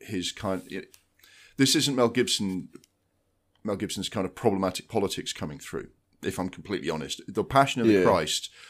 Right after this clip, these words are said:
Speaker 1: is really a difficult watch for me because he's, you know, openly courting the, the evangelical community with that, and he's,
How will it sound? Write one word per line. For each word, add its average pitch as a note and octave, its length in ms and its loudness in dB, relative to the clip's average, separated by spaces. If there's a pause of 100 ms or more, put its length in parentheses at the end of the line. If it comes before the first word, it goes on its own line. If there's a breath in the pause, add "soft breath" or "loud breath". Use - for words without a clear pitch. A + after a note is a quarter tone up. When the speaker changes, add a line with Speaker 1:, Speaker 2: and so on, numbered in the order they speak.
(220 soft breath)
Speaker 1:
is F#2+ 200 -4
really A2 220 6
a G2 40 -2
difficult F#2+ 320 -2
watch - 140 -2
for F2+ 80 -6
me E2 80 -6
because E2+ 180 -6
he's, F#2 180 -6
you G2 60 -2
know, F2 100 -2 (220)
openly A#2 380 2
courting F#2+ 480 -2
the, E2+ 320 -4
the F2 200 -4
evangelical E2+ 560 -4
community E2 520 -8
with D2+ 160 -8
that, E2 260 -2
and E2 80 -8
he's, E2 160 -8